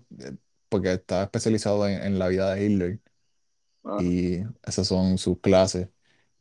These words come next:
Speaker 1: Y hay varias veces que está hablando de Hitler a, a, a un grupo de estudiantes que, um, de momento se siente bien diferente cuando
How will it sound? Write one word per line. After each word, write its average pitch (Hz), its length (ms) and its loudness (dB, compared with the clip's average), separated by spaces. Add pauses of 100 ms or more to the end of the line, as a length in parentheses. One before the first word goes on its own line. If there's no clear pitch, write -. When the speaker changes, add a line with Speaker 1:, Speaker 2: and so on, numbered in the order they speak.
Speaker 1:
Y 98 640 8
hay 98 180 2
varias 113 240 4
veces 110 220 0
que 113 80 -4
está - 160 -6
hablando 101 400 0
de 104 140 -2
Hitler 101 340 2
a, 85 220 -2
a, - 640 -8 (380)
a 87 260 -6
un 92 80 -2
grupo 95 200 0
de 98 40 0
estudiantes 101 680 0
que, 50 500 -8 (1000)
um, 87 720 -4
de 101 240 6
momento 95 420 4
se 120 140 0
siente 117 400 4
bien 95 220 4
diferente 107 960 2 (1500)
cuando 107 520 4